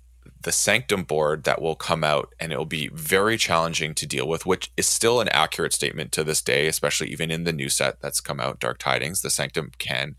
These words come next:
come out very strong and be very sticky without a board wipe. And it made me realize that when they said the comment that you get a John Smith out and another Martian creature, that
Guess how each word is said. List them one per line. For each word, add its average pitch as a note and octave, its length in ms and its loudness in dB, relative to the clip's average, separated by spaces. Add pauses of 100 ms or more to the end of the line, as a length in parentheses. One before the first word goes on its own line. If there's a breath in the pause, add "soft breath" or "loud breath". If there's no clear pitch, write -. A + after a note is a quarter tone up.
(300 loud breath)
come D#2 180 -4
out C2+ 200 -2
very D#2 240 0
strong D2 340 -2
and D2+ 120 -8
be C#2+ 240 -6 (380 loud breath)
very A#2 280 2
sticky - 540 -2 (260 loud breath)
without D#2+ 260 2
a D#2 60 2
board D2 260 0
wipe. D2+ 280 2 (680 loud breath)
And F#2 380 2 (100)
it G2 160 0
made F#2+ 260 2
me F#2+ 160 0
realize F2 800 4
that D#2+ 300 0
when E2+ 160 -2
they D#2 120 -2
said G#2 300 2
the F#2+ 100 2
comment E2+ 600 0
that C#2+ 240 0
you D#2+ 140 -8
get F2 180 2
a E2+ 80 2
John D#2+ 340 2
Smith - 380 0
out D2+ 260 2
and D#2 160 -6
another D2+ 560 0 (100)
Martian D#2 440 -2
creature, - 480 -4 (720 soft breath)
that E2+ 300 2